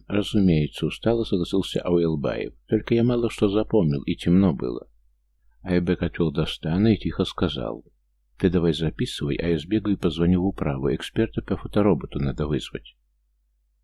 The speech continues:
"Странно", так же тихо сказал Дастан, "с пятерыми дрался, а синяков нет, просто ножом ударили".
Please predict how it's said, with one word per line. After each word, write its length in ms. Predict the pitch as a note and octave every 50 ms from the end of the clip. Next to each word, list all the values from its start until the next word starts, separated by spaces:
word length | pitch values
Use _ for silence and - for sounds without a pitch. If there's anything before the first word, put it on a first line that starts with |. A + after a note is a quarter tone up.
| _ _ _
"Странно", 640 | - - - - D2+ D#2+ D2+ D2+ D#2 D#2+ F2 G2+ G#2
так 200 | - G2 G2 F2+
же 120 | - G2+
тихо 260 | - - G#2 - G#2 G2
сказал 300 | - - F#2 G2 F#2+ F#2
Дастан, 400 | F#2+ G2 - - - F#2+ F#2+ F#2
"с 80 | -
пятерыми 460 | - F#2+ F2+ - A2 C3 C3+ A#2 F#2+
дрался, 460 | D2+ - D2+ D#2 F2 F2+ - - F#2+ F#2+
а 40 |
синяков 520 | - - - - D3+ - - A2 A#2+ G#2+ D#2
нет, 240 | C2+ C#2 E2 F2+ - - -
просто 360 | - G2+ A2 - - - B2
ножом 420 | C3 A#2+ F#2 D2+ C#2+ D2 D2 D2 -
ударили". 640 | - D2+ C#2 D#2 D#2 D#2 D#2+ D#2+ C#2+ E2 E2 -